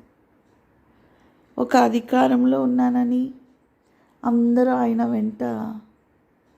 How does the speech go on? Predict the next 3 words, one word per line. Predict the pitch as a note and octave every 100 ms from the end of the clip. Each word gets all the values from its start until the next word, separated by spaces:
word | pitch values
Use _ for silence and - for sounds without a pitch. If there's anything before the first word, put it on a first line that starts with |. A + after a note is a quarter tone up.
| _ _ _ _ _ _ _ _ _ _ _ _ _ B3
ఎప్పుడు | A#3 - C4 A#3+ A3+ A#3 - - _ _ _ _ _ _ _ _ _ _ _ _ -
జయ | G#3 - A#3 A#3 A#3
ధ్వ-, | A3+ - _ _ - -